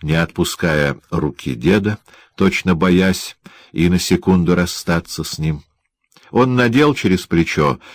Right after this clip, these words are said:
свою холщовую сумку, взял палку, которую она тоже не забыла подать ему, и они тронулись в путь.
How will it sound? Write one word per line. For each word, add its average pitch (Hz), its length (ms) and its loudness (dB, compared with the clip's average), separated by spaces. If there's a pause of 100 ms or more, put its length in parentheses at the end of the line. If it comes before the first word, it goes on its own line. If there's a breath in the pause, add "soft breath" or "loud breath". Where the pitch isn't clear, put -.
(120)
свою 78 380 0
холщовую 69 760 -2
сумку, 104 500 -2
взял 73 340 0
палку, 90 720 -2 (360 loud breath)
которую 87 500 2
она 87 180 0
тоже 85 440 0
не 85 100 0
забыла 82 460 0
подать 78 480 -8
ему, 73 320 -8 (460 soft breath)
и 73 120 -4
они 73 340 0
тронулись 76 840 -4
в - 180 -20
путь. - 340 -10